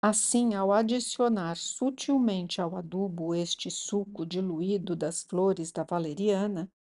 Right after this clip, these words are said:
pode-se provocar nele, especialmente,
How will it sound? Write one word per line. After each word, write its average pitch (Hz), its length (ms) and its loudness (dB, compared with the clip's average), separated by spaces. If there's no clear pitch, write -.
pode-se 226 580 6
provocar 185 760 0
nele, 196 600 0
especialmente, 196 1400 2